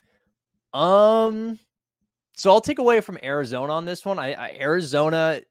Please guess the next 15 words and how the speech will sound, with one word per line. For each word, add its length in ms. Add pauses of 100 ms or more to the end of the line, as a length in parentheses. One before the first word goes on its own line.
(120)
surprising 760
to 100
me, 180
really. 360
I 120
think, 300 (200)
uh, 240
Gannon, 600
the 140
head 180
coach, 260
that's 140
his 80
last 240
name. 240